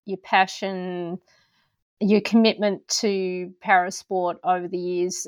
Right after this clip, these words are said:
Uh, we haven't even touched on the work that you do with the I P C. There's so many components of what you do within your job and also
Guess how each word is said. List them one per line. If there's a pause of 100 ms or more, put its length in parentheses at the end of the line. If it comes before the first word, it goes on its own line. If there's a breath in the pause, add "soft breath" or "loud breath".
Uh,
we
haven't
even
touched
on
the
work
that
you
do
with
the
I
P
C. (460 loud breath)
There's
so
many
components
of
what
you
do (160)
within
your
job
and
also